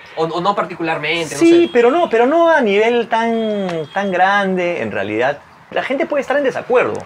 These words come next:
Speaker 1: Claro.
Speaker 2: Lo que no, y, y simplemente yo,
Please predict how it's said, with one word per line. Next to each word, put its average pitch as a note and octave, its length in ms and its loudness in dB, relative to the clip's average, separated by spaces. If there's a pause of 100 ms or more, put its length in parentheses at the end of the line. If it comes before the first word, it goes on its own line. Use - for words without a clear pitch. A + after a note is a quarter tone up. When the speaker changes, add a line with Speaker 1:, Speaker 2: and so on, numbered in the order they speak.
(100)
Speaker 1:
Claro. C3 180 -8 (200)
Speaker 2:
Lo C#3 100 -2
que F3 100 0
no, D4 680 0
y, G#3+ 280 -4
y G3+ 100 -4
simplemente C#4 580 -4
yo, C4+ 280 -2